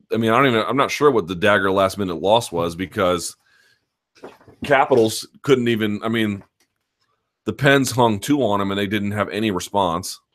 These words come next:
which is a joke. Um, losing to Olynyk is just, I mean,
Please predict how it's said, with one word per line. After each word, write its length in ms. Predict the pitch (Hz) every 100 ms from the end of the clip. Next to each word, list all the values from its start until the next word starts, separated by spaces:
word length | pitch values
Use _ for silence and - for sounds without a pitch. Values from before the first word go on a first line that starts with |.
| _ _ _ _ _ _
which 160 | - 85
is 120 | 78
a 60 | 76
joke. 400 | 85 82 82 - _ _ _ _ _ _ _ _ _ -
Um, 560 | 92 95 92 92 90 -
losing 360 | 110 143 147 135
to 120 | 127
Olynyk 520 | 107 107 117 107 92
is 160 | 92 78
just, 560 | - 104 90 - - - _ _ _ _ _ _ _ _ _ _ -
I 60 | 104
mean, 360 | 113 110 -